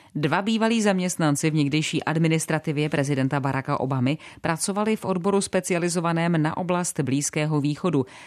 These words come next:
Autoři připomínají, že stávající americká vláda se nyní dočkala nesouhlasu nejen od Francie, Německa a Velké Británie,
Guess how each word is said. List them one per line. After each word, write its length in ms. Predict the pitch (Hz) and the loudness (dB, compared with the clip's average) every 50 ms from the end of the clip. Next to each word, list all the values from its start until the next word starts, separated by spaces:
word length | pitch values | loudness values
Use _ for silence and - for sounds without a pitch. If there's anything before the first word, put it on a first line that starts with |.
| - - - | -12 -4 -2
Autoři 360 | 180 208 - 254 240 240 220 | -2 2 2 2 4 4 2
připomínají, 760 | - - 208 - 196 196 190 185 180 180 175 175 185 196 190 | 2 0 0 2 2 2 4 4 4 2 2 2 0 0 0
že 160 | 170 185 165 | 2 0 0
stávající 680 | 147 - 156 151 156 151 165 165 165 160 - 180 175 | 0 0 -2 0 0 0 0 0 0 -2 -2 0 0
americká 560 | 165 160 165 165 170 165 - - 180 170 165 156 | 2 2 2 2 2 0 -2 -2 0 0 0 0
vláda 400 | 147 139 131 131 123 131 143 156 | 0 0 0 0 0 0 -2 -2
se 160 | - - 143 | 0 2 4
nyní 280 | 139 135 139 135 135 | 4 6 6 6 6
dočkala 460 | 131 131 131 - - - 160 160 151 139 | 4 4 0 0 -2 -2 -2 0 2 2
nesouhlasu 680 | 120 127 135 - - 156 156 165 165 160 - 175 165 | 2 0 0 0 0 0 0 0 0 0 0 0 2
nejen 400 | 151 147 147 147 139 131 117 101 | 2 4 4 2 2 2 0 -2
od 120 | 101 113 | -4 -4
Francie, 500 | - - 127 131 131 127 - 135 135 143 | -4 -2 -2 0 -2 0 -2 0 0 2
Německa 440 | 156 143 123 117 120 - - - 135 | 2 2 2 2 0 -2 -4 -4 -2
a 100 | 87 131 | -2 -2
Velké 300 | 131 127 131 - 147 143 | -2 -2 -2 -2 -4 -4
Británie, 580 | 139 143 135 - 147 147 147 156 156 160 175 | -4 -4 -4 -2 -4 -2 -2 -2 -2 -4 -4